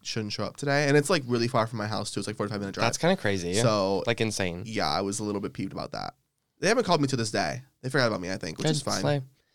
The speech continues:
Speaker 2: Yeah, but, oh, but I also don't have dental insurance now. So it's like, like,
Speaker 1: Mm.
Speaker 2: last night, yesterday, I had to pay a hundred and fifty dollars just for an evaluation.
Speaker 1: Oh, wow.
Speaker 2: Yeah, and I was like, "Okay."
Speaker 1: Aren't you, like, a student? Isn't it free when you're a student?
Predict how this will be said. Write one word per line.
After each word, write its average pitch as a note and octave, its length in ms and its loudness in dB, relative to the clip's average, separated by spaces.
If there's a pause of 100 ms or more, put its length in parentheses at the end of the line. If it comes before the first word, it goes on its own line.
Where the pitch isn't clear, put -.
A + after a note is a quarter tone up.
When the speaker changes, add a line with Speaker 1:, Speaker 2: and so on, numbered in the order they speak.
(380)
Speaker 2:
Yeah, C3+ 180 6
but, C3 300 4
oh, D3+ 180 10
but C3+ 140 6
I C#3 80 8
also D3+ 200 6
don't F#3 120 8
have D3 80 6
dental B2 240 2
insurance G2 420 -2
now. D2 180 -6
So F#2+ 280 0
it's - 180 -2
like, C2 320 -6
like, A#2 300 0
Speaker 1:
Mm. - 20 2
Speaker 2:
last A2 240 4
night, B2+ 220 4 (100)
yesterday, B2 400 4
I - 40 6
had G#2 100 2
to G#2 80 0
pay A2+ 160 0
a G2+ 60 2
hundred G2+ 200 -2
and F#2+ 100 -2
fifty G#2 240 -4
dollars F2+ 300 0
just F#2+ 160 -2
for - 100 -2
an F#2+ 60 0
evaluation. F2 800 -4 (100)
Speaker 1:
Oh, C#3+ 80 -2
wow. C2 540 -4
Speaker 2:
Yeah, G#2 160 4
and G#2 80 4
I G#2 80 4
was G#2 160 0
like, G2+ 260 0 (460)
"Okay." C3 180 4 (640)
Speaker 1:
Aren't D3 140 0
you, G#3 80 -2
like, A#3+ 80 -4
a A#3 60 -6
student? D3 260 -6
Isn't E3 160 -6
it - 40 -14
free D#3 100 -4
when D#3+ 100 -6
you're D#3+ 100 -6
a D#3 40 -6
student? F3 260 -10